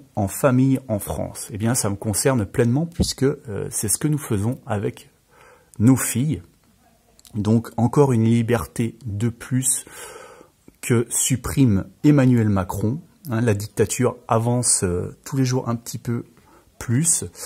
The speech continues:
Donc là, nous, on en est carrément à, à penser, euh, tout doucement à, à s'exiler, hein, dans un autre pays. On va voir comment ça évolue cette question.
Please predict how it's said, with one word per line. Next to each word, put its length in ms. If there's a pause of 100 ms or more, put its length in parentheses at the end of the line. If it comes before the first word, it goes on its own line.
(140)
Donc 220
là, 120
nous, 140
on 100
en 140
est 60
carrément 600
à, 680
à 140
penser, 560
euh, 480 (100)
tout 140
doucement 560
à, 240
à 80
s'exiler, 640 (320)
hein, 100
dans 240
un 80
autre 180
pays. 300
On 100
va 120
voir 180
comment 220
ça 160
évolue 300
cette 200
question. 480